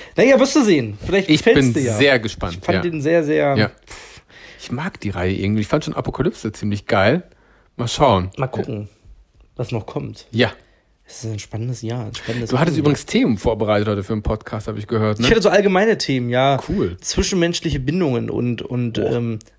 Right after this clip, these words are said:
Speaker 1: ja, ja, ein bisschen was tiefer gehendes auch
Speaker 2: So.
Speaker 1: noch. Aber apropos, ich muss noch mal einmal kurz den Bogen
Speaker 2: Hm.
Speaker 1: schließen, um zu, das muss ich noch mal loswerden, das wollte
Speaker 2: Ja.
Speaker 1: ich dir eigentlich die ganze Zeit schon erzählen,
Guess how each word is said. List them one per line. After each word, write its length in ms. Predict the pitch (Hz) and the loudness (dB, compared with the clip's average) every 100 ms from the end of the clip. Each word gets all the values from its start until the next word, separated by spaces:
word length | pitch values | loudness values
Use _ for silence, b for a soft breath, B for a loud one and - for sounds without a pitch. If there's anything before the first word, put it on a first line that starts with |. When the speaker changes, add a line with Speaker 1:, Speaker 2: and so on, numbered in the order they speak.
| _ | _
Speaker 1:
ja, 120 | 131 | 4
ja, 260 | 156 170 120 | 6 6 2
ein 100 | 110 | -4
bisschen 220 | 131 143 | -6 -4
was 160 | 131 - | -4 -6
tiefer 300 | - 220 - | -4 2 2
gehendes 360 | 123 120 113 - | 2 0 -2 -4
auch 140 | 110 | -2
Speaker 2:
So. 60 | 110 | -4
Speaker 1:
noch. 140 | 107 B B B | -4 B B B
Aber 180 | - 143 | 0 2
apropos, 300 | - 170 180 | 2 2 4
ich 60 | 170 | 4
muss 100 | 175 | 2
noch 80 | 175 | 0
mal 80 | |
einmal 140 | 160 165 | 0 -2
kurz 140 | 170 | -2
den 120 | 165 | 0
Bogen 200 | 139 190 | 2 2
Speaker 2:
Hm. 40 | 175 | 2
Speaker 1:
schließen, 300 | 143 135 139 | 0 0 -2
um 160 | 131 127 | -4 -6
zu, 140 | 127 | -6
das 140 | 120 131 | -6 -2
muss 160 | 135 | -2
ich 40 | 139 | 0
noch 80 | |
mal 100 | 131 | 2
loswerden, 260 | 131 165 170 | 2 0 0
das 100 | 117 | 2
wollte 120 | 123 | 2
Speaker 2:
Ja. 40 | 107 | 4
Speaker 1:
ich 40 | |
dir 80 | 117 | 2
eigentlich 120 | 123 | -2
die 60 | 131 | -4
ganze 160 | 123 | -2
Zeit 100 | 131 | -2
schon 80 | 123 | -2
erzählen, 320 | 113 - 123 | -4 -4 -4